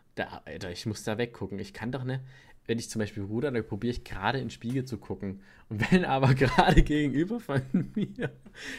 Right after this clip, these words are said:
genau das so in derselben Position mich auch gerade anguckt, ein Mädchen sitzt, Alter, nee, das hab ich nicht ausgehalten. Ich hab dann abgebrochen.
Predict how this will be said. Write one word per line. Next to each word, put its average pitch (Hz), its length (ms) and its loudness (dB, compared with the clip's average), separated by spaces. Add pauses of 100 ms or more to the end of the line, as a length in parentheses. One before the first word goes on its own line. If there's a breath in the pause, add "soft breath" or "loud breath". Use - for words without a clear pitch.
(120 loud breath)
genau 170 480 2
das 233 240 2
so 156 240 4
in 160 160 -2
derselben 143 420 2
Position 151 720 -4
mich 135 240 -6
auch 185 340 0
gerade 123 420 0
anguckt, 139 420 -6
ein 113 80 0
Mädchen 131 340 -2
sitzt, 117 280 -6
Alter, 123 180 -2
nee, 107 120 0
das 104 180 -4
hab 107 100 -2
ich 107 120 -8
nicht 117 80 -6
ausgehalten. 107 480 -4
Ich 104 80 -6
hab - 120 -10
dann 104 220 -4
abgebrochen. 101 580 -8